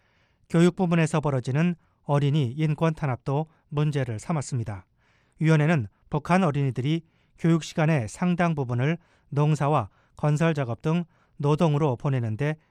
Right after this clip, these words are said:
우려를 표시했습니다. 출신 성분이나 부모의 정치적 견해 때문에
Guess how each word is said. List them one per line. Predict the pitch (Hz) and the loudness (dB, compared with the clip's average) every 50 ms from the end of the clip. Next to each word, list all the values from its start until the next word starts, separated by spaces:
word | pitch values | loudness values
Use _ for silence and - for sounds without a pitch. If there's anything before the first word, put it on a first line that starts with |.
| _ _ - | _ _ -6
우려를 | 151 139 147 156 147 131 131 113 98 | -4 0 0 0 0 0 -2 -4 -6
표시했습니다. | - - 180 - - 131 - - 120 110 101 104 92 92 - _ _ _ _ _ _ _ _ _ _ _ | -6 -8 -6 -6 -6 -6 -6 -6 -8 -6 -6 -8 -12 -14 -18 _ _ _ _ _ _ _ _ _ _ _
출신 | - 196 180 156 - 185 175 165 | -2 0 0 2 2 2 2 2
성분이나 | 170 170 156 156 151 143 143 156 139 104 - _ _ _ _ _ | 2 0 0 0 0 0 2 0 0 -2 -4 _ _ _ _ _
부모의 | - - 160 156 151 156 175 180 | -2 0 2 4 4 4 2 2
정치적 | - 151 143 143 - 160 139 165 165 - | 0 -2 -2 0 -2 0 0 0 -2 -2
견해 | - 139 131 123 | -2 -2 -2 -2
때문에 | - - 110 107 110 120 139 151 | -4 -4 -4 -4 -2 -2 -2 -2